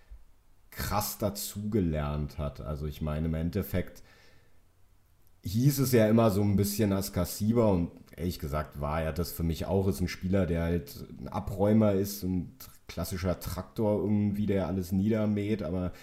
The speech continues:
sonst nichts kann. Ähm, aber ich finde mittlerweile, dass der ein absolut feines Passspiel auch besitzt und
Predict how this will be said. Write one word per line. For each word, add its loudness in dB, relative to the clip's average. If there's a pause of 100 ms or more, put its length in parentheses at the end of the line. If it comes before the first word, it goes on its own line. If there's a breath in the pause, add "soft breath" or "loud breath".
(160 loud breath)
sonst 0
nichts 0
kann. -2 (500 loud breath)
Ähm, -2
aber -6
ich -8
finde 2
mittlerweile, 0
dass -6
der -6
ein -6
absolut -8
feines -2
Passspiel -4
auch -6
besitzt -6
und -2